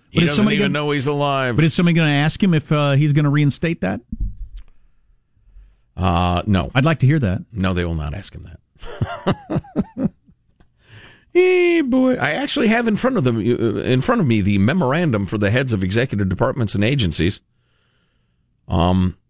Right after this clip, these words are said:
Speaker 1: uh, from the White House, essentially. It's come to the president's attention that executive branch agencies have spent millions of taxpayer dollars to date, quote, "training government workers to believe divisive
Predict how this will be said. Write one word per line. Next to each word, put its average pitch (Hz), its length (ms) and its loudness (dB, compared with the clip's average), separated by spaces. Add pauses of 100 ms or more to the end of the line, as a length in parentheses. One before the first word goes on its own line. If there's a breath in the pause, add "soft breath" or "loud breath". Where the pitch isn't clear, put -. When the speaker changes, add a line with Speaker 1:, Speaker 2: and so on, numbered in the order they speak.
(800)
Speaker 1:
uh, 90 100 0
from 120 420 0
the 98 60 2
White 120 240 0
House, 110 240 -2
essentially. 90 540 -2
It's 92 100 -4
come 175 240 0
to 170 60 2
the 123 100 0
president's 143 500 -2
attention 127 460 0
that 104 160 0
executive 113 480 -2
branch 127 300 -2
agencies 101 580 0
have 90 120 0
spent 113 260 -2
millions 165 440 0
of 117 120 -2
taxpayer 135 580 -2
dollars 107 460 -2
to 110 100 -2
date, 110 320 0
quote, 120 380 0 (320 soft breath)
"training 160 920 -2 (260 loud breath)
government 127 320 -2
workers 117 440 0
to - 100 -2
believe 110 380 0
divisive 131 580 -2